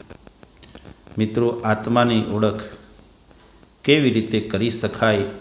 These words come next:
તેની આપણે વાત કરીશું. આત્માની ઓળખ એટલે પોતાની ઓળખ,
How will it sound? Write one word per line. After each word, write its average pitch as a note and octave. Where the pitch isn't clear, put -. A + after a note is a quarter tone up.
તેની A#2
આપણે G2
વાત G2+
કરીશું. A2
આત્માની D3
ઓળખ C3+
એટલે C3
પોતાની B2
ઓળખ, A#2